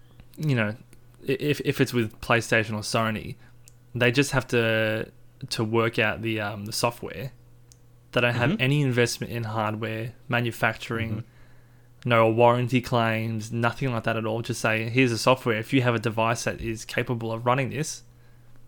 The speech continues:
Speaker 2: Mm.
Speaker 1: go for it." I think that is gonna be the future. With the Vita, do you think there's any space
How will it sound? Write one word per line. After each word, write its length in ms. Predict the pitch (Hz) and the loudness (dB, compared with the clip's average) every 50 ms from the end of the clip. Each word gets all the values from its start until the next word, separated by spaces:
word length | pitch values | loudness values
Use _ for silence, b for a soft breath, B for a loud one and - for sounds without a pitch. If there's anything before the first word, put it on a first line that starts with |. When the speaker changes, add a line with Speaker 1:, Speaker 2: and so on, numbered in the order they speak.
| - - - - - - | -20 -20 -20 -20 -12 -8
Speaker 2:
Mm. 100 | - 117 | -4 -2
Speaker 1:
go 160 | 107 120 139 | 0 0 0
for 200 | 151 - - 57 | -2 -4 -8 -12
it." 60 | - - - - - - _ - - - - | -12 -16 -20 -20 -20 -20 _ -20 -20 -12 -10
I 60 | - | -4
think 260 | 120 - 151 147 127 123 | 4 4 4 4 6 4
that 200 | 123 120 113 - | 4 4 4 2
is 80 | 120 - | -2 -4
gonna 140 | - 120 113 | -4 -4 -4
be 100 | 110 107 | -4 -8
the 100 | - 117 | -12 -8
future. 400 | - 123 127 123 - - 90 - B B B B B B B B B B B B | -4 -4 -4 -4 -4 -8 -8 -10 B B B B B B B B B B B B
With 340 | - 135 151 185 170 160 170 - - - - - - | 4 6 6 6 6 2 -4 -10 -16 -20 -20 -8 -2
the 160 | 165 143 135 127 | 2 4 4 4
Vita, 480 | 120 113 120 131 151 135 104 87 - 120 | 4 4 4 4 4 4 2 0 -2 -2
do 120 | 123 147 | 2 2
you 60 | 170 165 | 4 4
think 200 | - 214 185 147 | 4 4 4 4
there's 180 | 160 147 131 - - - | 2 0 0 -4 -4 -2
any 240 | 139 143 156 156 | 0 2 2 2
space 680 | 151 - - - - - 107 107 123 170 - - - - | 2 2 -2 -2 -2 0 2 4 4 4 2 0 -2 -6